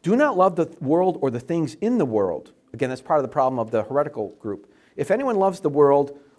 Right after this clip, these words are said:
love for the Father is not in him. For all that is in the world, the lust of the flesh, "The lust of the eyes and the pride of life is not of the Father, but is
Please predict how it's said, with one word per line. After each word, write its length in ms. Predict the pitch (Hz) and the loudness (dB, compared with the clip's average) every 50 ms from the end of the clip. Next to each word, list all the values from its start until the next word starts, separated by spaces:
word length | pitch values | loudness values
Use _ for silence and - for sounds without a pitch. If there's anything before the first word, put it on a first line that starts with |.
| _ _ | _ _
love 380 | 120 113 135 170 214 247 247 247 | -2 2 6 6 8 6 6 2
for 180 | - - 196 | -2 -2 -2
the 80 | 175 175 | 0 0
Father 440 | 175 - 185 175 180 185 185 190 170 | -2 -2 -2 0 0 0 -2 -2 -2
is 240 | - 143 127 113 123 | -2 -4 -4 -4 -6
not 340 | 127 143 151 175 170 - | -6 -4 -4 -4 -6 -4
in 200 | 160 151 170 175 | -4 -4 -4 -4
him. 280 | 165 151 127 101 85 57 - _ _ _ _ _ _ _ _ _ _ _ _ _ _ _ _ _ _ _ _ _ _ _ _ _ _ _ _ _ _ _ _ _ _ | -4 -6 -8 -10 -10 -14 -18 _ _ _ _ _ _ _ _ _ _ _ _ _ _ _ _ _ _ _ _ _ _ _ _ _ _ _ _ _ _ _ _ _ _
For 220 | _ - 156 147 - - | _ -2 0 0 0 2
all 300 | - 160 190 220 240 247 | 4 6 6 6 6 4
that 220 | 226 202 180 - 175 | 4 2 0 2 4
is 220 | 170 170 160 - | 4 4 4 2
in 280 | - - 180 220 269 247 | -2 -2 0 0 2 2
the 60 | 208 | 2
world, 380 | 147 135 143 143 147 147 143 | 2 4 6 6 6 4 4
the 60 | 117 110 | 0 -2
lust 340 | 107 110 139 180 202 - | 0 2 2 2 2 0
of 80 | - 196 | -4 -6
the 80 | 196 - | -6 -8
flesh, 540 | - - - 175 175 165 170 175 170 - - _ _ _ _ _ _ | -10 -12 -6 0 2 2 2 0 -2 -8 -20 _ _ _ _ _ _
"The 80 | 113 | -4
lust 280 | 110 117 139 175 180 - | 0 0 0 0 -2 -4
of 100 | 208 170 | -6 -4
the 100 | 165 160 | -2 0
eyes 340 | 151 151 151 151 160 156 156 - | 0 2 2 2 0 0 -4 -8
and 100 | 123 117 | -10 -10
the 40 | |
pride 340 | 104 - - - 143 160 175 | -10 -8 -6 -4 -2 -2 -2
of 100 | 175 147 | -2 -2
life 300 | 143 135 135 139 139 139 - - _ _ _ _ | 0 0 2 0 0 -2 -8 -16 _ _ _ _
is 200 | - 135 120 - | -4 -4 -4 -4
not 340 | 131 139 151 175 190 180 - - - _ _ _ _ - | -4 -2 0 0 -2 -2 -4 -10 -20 _ _ _ _ 2
of 180 | 139 165 170 | 2 2 2
the 80 | 175 196 | 2 -4
Father, 380 | - - 160 151 151 156 156 143 | -2 0 2 2 2 2 0 0
but 160 | - 135 131 | -2 -2 -4
is 120 | 123 - | -4 -4